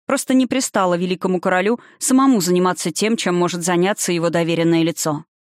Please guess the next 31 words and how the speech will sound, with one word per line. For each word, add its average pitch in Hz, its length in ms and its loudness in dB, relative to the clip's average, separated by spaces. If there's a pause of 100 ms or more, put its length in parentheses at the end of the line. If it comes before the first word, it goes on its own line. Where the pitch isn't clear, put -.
(640)
Дабы 190 300 0
случайно 190 520 0
не 190 180 2
выдать, 202 400 -2
насколько 185 480 0
сильно 190 420 2
она 190 180 2
не 190 200 2
рада 180 280 0
столь 165 240 -4
высокому 180 500 -2
гостю, 185 480 -2 (200)
как, - 200 -2
впрочем, 185 460 -2
и 175 40 0
того, 196 240 0
что 208 200 -2
она 240 180 2
знает, 220 380 0
кто - 160 -6
именно 190 360 2
к - 80 -8
ним 180 160 2
пожаловал, 175 640 0 (460)
Эджения 254 440 2
перевела 233 360 0
взгляд 226 420 -2
на 208 100 0
стоящего 190 680 0
возле 175 340 0
окна 196 360 0